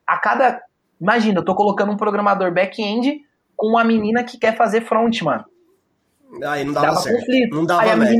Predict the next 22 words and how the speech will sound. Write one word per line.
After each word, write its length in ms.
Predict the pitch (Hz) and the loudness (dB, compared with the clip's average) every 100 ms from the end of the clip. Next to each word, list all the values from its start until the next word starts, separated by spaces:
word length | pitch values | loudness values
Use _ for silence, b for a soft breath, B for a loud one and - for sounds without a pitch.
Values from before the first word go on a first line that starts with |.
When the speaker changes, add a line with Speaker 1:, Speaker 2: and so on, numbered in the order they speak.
| 233 | 2
Speaker 2:
match, 40 | |
é. 40 | |
Speaker 1:
desanimava, 680 | 226 233 247 226 226 233 220 | 0 0 2 2 4 4 4
aí 40 | 190 | 2
a 60 | |
menina 280 | 202 214 220 | 0 0 0
desanimava 680 | 196 208 208 196 208 202 196 | 0 0 2 2 4 2 0
Speaker 2:
Uhum. 60 | 170 | -2
Speaker 1:
e 40 | |
tal. 440 | 196 196 196 202 - b b _ _ - | 0 4 4 4 -2 b b _ _ -2
É 180 | 508 466 | 2 2
isso, 160 | - | 0
né? 160 | 175 220 | 0 0
Tava 220 | 208 175 | 2 0
começando, 520 | 226 294 - 254 240 | 0 0 0 2 2
né? 220 | 143 135 143 | 2 0 2
Speaker 2:
É 20 | |
Speaker 1:
Eu 40 | |
Speaker 2:
normal, 380 | 160 196 190 214 | 2 2 4 4
Speaker 1:
falo 140 | 208 | 4
que 60 | 151 | 2
Speaker 2:
é. 260 | 175 147 | 0 -4